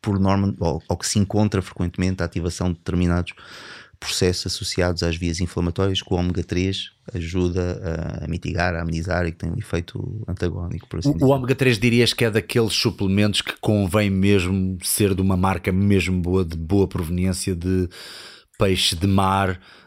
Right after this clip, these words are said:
Speaker 2: de, de, com, com uma boa riqueza de E P A e D H A?
Speaker 1: Há alguns cuidados a ter com, com, com os suplementos de, de, de ômega três, ah, que têm mais a ver, digamos, com, com, com o próprio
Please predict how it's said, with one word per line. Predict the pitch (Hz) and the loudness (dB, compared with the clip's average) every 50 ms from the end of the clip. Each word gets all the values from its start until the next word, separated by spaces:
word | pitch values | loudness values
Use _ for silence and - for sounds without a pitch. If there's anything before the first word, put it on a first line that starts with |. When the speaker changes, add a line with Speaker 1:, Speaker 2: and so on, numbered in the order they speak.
| _ - | _ -14
Speaker 2:
de, | 90 82 82 92 92 87 | -10 -4 -2 0 0 0
de, | 80 87 92 90 82 80 | 0 -2 -2 -2 -2 -4
com, | - - 95 | -4 -4 -4
com | 85 - 95 92 | -2 0 0 2
uma | 92 92 90 87 | 2 2 2 2
boa | 82 82 82 87 101 104 104 92 | 0 0 2 4 6 6 6 4
riqueza | 90 107 95 92 92 104 101 92 95 95 | 4 0 0 0 2 0 2 2 0 0
de | 87 95 95 92 90 87 87 85 82 87 | 4 4 4 4 4 2 0 0 0 0
E | 92 92 | 0 0
P | 92 101 92 92 | 2 4 4 4
A | 92 95 92 90 | 4 2 2 0
e | 90 87 87 82 | 0 0 0 0
D | 82 92 | 0 0
H | 90 85 87 87 | 2 2 2 0
A? | 90 98 101 - | 0 -2 -2 -4
Speaker 1:
Há | - 117 | -4 -4
alguns | 85 87 85 95 - - | -4 -4 -4 -6 -6 -4
cuidados | - 98 90 95 98 101 101 104 95 | -2 -2 0 0 0 -2 -2 -4 -8
a | 92 | -8
ter | - - - 98 101 - - | -6 -4 -2 -2 -2 -4 -6
com, | - - 95 90 85 | -6 -4 -4 -4 -4
com, | - - - 95 87 87 | -6 -8 -10 -8 -8 -8
com | - - 85 | -6 -6 -6
os | - | -6
suplementos | - 85 - 87 85 85 82 82 - - - - | -6 -6 -6 -4 -4 -4 -4 -4 -6 -8 -8 -8
de, | - 82 85 85 | -6 -6 -6 -6
de, | 87 - - - 82 - - - - - - - - - | -8 -10 -10 -10 -10 -8 -10 -12 -12 -12 -14 -14 -12 -8
de | 98 90 87 | -4 -2 0
ômega | 85 87 90 82 82 - | 0 0 0 -2 -4 -4
três, | - 90 82 85 87 98 - - - - _ _ _ _ _ - - - - _ _ _ _ _ - - - | -4 -2 -2 -2 -2 -2 -4 -6 -10 -12 _ _ _ _ _ -20 -20 -20 -20 _ _ _ _ _ -14 -6 -4
ah, | 90 90 90 | -2 -2 -2
que | - - - - _ _ _ _ | -4 -8 -20 -20 _ _ _ _
têm | - 95 92 95 92 | 2 4 4 6 6
mais | 92 92 92 92 98 98 98 95 90 90 92 | 6 4 4 4 4 4 2 2 0 2 2
a | 92 | 0
ver, | 90 87 90 90 92 95 98 95 90 85 80 - - - - _ _ _ - | 0 0 -2 0 0 2 2 2 2 0 0 -4 -8 -18 -20 _ _ _ -14
digamos, | - - 85 78 90 85 85 85 80 - | -8 -6 -4 -2 0 0 0 0 -2 -4
com, | - - - 85 85 82 82 82 | -8 -8 -6 -4 -2 -2 -2 -4
com, | - - - - - - - - - - - | -6 -8 -10 -10 -8 -8 -8 -10 -10 -10 -6
com | - 85 | -4 -4
o | 80 | -2
próprio | - 85 80 - - 82 80 80 | -2 -2 -4 -2 -4 -4 -4 -4